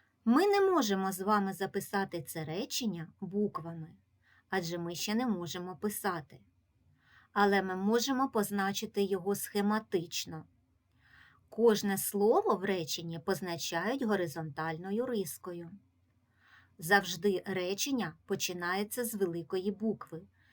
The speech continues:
і тому біля першої гозе-, горизонтальної риски ми бачимо вертикальний стовпчик. Великі слова в реченні позначаються великими рисочками, маленькі —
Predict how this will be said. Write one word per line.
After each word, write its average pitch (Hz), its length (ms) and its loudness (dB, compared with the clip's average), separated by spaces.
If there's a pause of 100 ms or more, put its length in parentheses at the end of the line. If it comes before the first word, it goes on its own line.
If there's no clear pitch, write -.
(200)
і 226 140 4
тому 208 380 4
біля 185 300 2
першої 196 600 0
гозе-, 180 360 -4
горизонтальної 175 1000 -2
риски 165 640 -4 (260)
ми 185 140 -2
бачимо 226 540 0
вертикальний 180 760 -2
стовпчик. - 720 -4 (920)
Великі 220 720 6
слова 175 640 0 (160)
в 220 120 -2
реченні 170 640 0 (460)
позначаються 185 920 -2
великими 233 680 2
рисочками, 185 760 -4 (500)
маленькі — 190 880 0